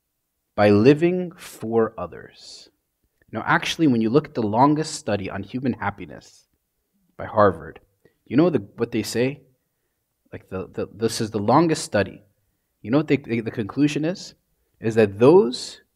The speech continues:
who have deep and meaningful relationships are those that live the happiest lives. Those that live for others.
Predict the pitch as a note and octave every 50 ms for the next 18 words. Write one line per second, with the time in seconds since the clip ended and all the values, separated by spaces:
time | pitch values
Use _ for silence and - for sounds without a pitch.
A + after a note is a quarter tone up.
0 | _ _ _ _ _ - B2+ B2 G#2+ - - G#2 G#2+ G#2 G#2 G2+ G2+ - A#2 D3+
1 | E3 - F3+ E3 C3+ A2+ C3 C#3 C#3+ C#3+ C#3+ - D3+ C#3+ C#3 G#2+ G2+ G2 F2+ -
2 | - - - G#2+ A2 - - - - _ _ _ _ _ _ - G#2 F#2+ F#2 G2+
3 | G#2+ A#2 C#3 E3 F#3+ G3 - - - _ _ _ G2+ F#2+ C#2 F#2+ G#2 A2 G2+ G2
4 | G2 - - F#2+ F#2+ F#2 - F#2+ F#2 - - - B1+ - D2+ - - - - _
5 | - - _ _ _ _ _ _ - G2+ B2 D3 E3+ F3 E3 D3+ A#2 F2+ E2+ G2+
6 | G#2+ B2+ E3+ G#3 C4 C#4 - - - _ _ _ _ _ _ _ _ _ _ _
7 | _ _ _ _ _ _ - - - - C#3+ F3 F#3 E3+ - - A#2+ A#2+ G2+ E2
8 | - - - - - - - - - - _